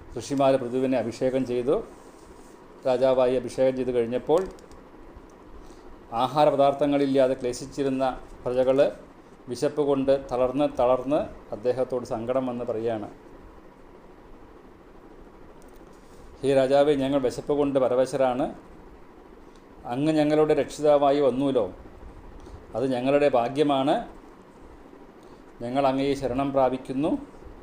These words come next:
ആഹാരമില്ലാതെ ഞങ്ങൾ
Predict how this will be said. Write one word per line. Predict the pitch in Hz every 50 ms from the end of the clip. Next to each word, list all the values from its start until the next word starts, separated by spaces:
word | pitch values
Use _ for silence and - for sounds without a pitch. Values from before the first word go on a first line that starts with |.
| - - - - - - - - - - - - - - - - - - - - - - - - - - - - - - -
ആഹാരമില്ലാതെ | 120 123 131 135 147 151 151 151 147 147 139 135 143 139 135 131 135 135 131 - - - - - -
ഞങ്ങൾ | 120 123 127 135 139